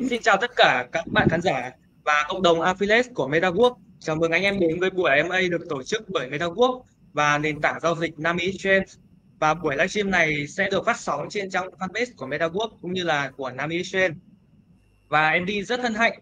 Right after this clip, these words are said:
khi được trở thành người đồng hành cùng các speaker và quý khán giả trong buổi livestream ngày hôm nay với chủ đề là đẩy số cùng Nami Exchange và kinh nghiệm thực chiến từ top K O L. Đầu tiên, Andy xin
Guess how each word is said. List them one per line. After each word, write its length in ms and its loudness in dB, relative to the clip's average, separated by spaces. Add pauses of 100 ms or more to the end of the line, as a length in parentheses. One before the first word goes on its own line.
khi 200 -4
được 140 0
trở 140 -4
thành 240 -2
người 80 0
đồng 160 0
hành 240 -2
cùng 260 -8
các 200 0
speaker 640 -2 (220)
và 220 2
quý 240 -6
khán 120 -6
giả 260 -2
trong 160 -6
buổi 120 -4
livestream 300 -2
ngày 100 -2
hôm 120 -4
nay 280 2 (240)
với 180 -2
chủ 140 -6
đề 200 4
là 220 2
đẩy 160 -6
số 260 -4
cùng 200 -4
Nami 240 0
Exchange 460 0 (340)
và 240 0
kinh 200 -2
nghiệm 220 2
thực 140 -6
chiến 400 -2
từ 260 0
top 160 4 (160)
K 40 0
O 200 2
L. 240 2 (560)
Đầu 180 2
tiên, 180 4 (180)
Andy 280 -4
xin 220 -6